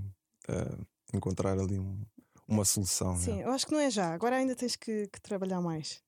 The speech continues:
Speaker 1: Epá.
Speaker 2: Depois, depois, eh, fazes as, eh,
Speaker 1: É.
Speaker 2: fazem-te as cobranças e depois tu pagas as
Speaker 1: Yeah.
Speaker 2: dívidas.
Speaker 1: Não, mas eu, eu tento sempre compensar. Quando estamos juntos, eu tento sempre compensar e tento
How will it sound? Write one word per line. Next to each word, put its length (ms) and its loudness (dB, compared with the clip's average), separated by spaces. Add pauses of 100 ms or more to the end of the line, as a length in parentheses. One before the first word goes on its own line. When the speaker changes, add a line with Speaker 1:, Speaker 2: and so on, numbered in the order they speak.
Speaker 1:
Epá. 100 4
Speaker 2:
Depois, 240 -2 (140)
depois, 360 0
eh, 200 2
fazes 340 0
as, 360 0
eh, 440 -2 (240)
Speaker 1:
É. 280 2
Speaker 2:
fazem-te 340 2
as 80 -2
cobranças 460 -2
e 100 -8
depois 200 -8
tu 100 -14
pagas 260 -2
as 80 2
Speaker 1:
Yeah. 200 2
Speaker 2:
dívidas. 200 -6 (100)
Speaker 1:
Não, 120 4
mas 180 4
eu, 140 0
eu 120 4
tento 200 4
sempre 180 4
compensar. 640 4
Quando 220 4
estamos 280 4
juntos, 220 4
eu 80 4
tento 200 0
sempre 180 2
compensar 600 2
e 60 0
tento 260 -2